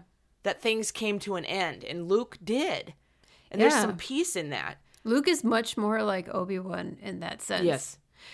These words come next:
Speaker 2: He
Speaker 1: Yes.
Speaker 2: is so much more stoic and
Speaker 1: Yes.
Speaker 2: accepts that he might not like what's happening, but if the
Speaker 1: No.
Speaker 2: Force wills it, I think Obi-Wan learned the hard way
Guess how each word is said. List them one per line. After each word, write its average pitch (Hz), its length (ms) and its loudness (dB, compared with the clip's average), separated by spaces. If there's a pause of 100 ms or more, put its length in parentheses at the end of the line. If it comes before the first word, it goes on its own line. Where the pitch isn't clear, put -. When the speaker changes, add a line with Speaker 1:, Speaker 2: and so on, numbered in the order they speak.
(160)
Speaker 2:
He 165 60 -10
Speaker 1:
Yes. 220 160 2
Speaker 2:
is 214 260 2
so 226 340 2
much 226 240 0
more 202 220 -2
stoic 208 800 -2 (380)
and 208 360 -2
Speaker 1:
Yes. 202 140 -6 (500)
Speaker 2:
accepts 247 640 2
that 220 480 2 (280)
he 220 100 -2
might 254 240 4
not 202 260 -2
like 226 560 0
what's 196 380 -6
happening, 214 600 0
but 214 200 -2
if 208 200 0
the 233 120 -2
Speaker 1:
No. 302 280 0
Speaker 2:
Force 226 440 4
wills 226 720 2
it, 190 440 2
I 220 120 4
think 254 240 4
Obi-Wan 233 540 6
learned 202 280 4
the 175 100 0
hard 208 320 6
way 175 380 -2